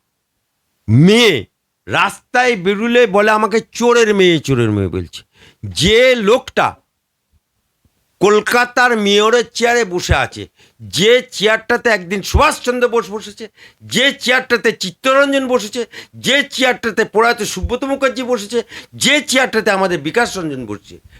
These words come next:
সেই চেয়ারে বসে, সেই চেয়ারে বসে আজকে কলকাতা ব্যাঙে পেচ্ছাপ করলে ডুবে যাচ্ছে, সেই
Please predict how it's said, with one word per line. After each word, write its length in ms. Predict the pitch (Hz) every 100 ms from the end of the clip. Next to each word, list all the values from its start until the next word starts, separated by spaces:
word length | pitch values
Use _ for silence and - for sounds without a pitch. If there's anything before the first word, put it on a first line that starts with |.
| _
সেই 580 | - - - 208 233 202
চেয়ারে 440 | - 190 233 269
বসে, 400 | 220 160 - 110 - _ _ _
সেই 420 | - - 214 262 220 -
চেয়ারে 340 | 247 330 311
বসে 340 | 208 131 117 - _ _ _ _ _ _ -
আজকে 560 | 156 143 139 220 247 - -
কলকাতা 840 | 196 202 196 214 214 233 247 240 _ _
ব্যাঙে 420 | 104 151 175 220
পেচ্ছাপ 520 | 220 196 196 - 233 226 -
করলে 240 | 247 269
ডুবে 320 | 190 175 175
যাচ্ছে, 500 | 196 196 - 262 311 311 - _
সেই 380 | - 190 214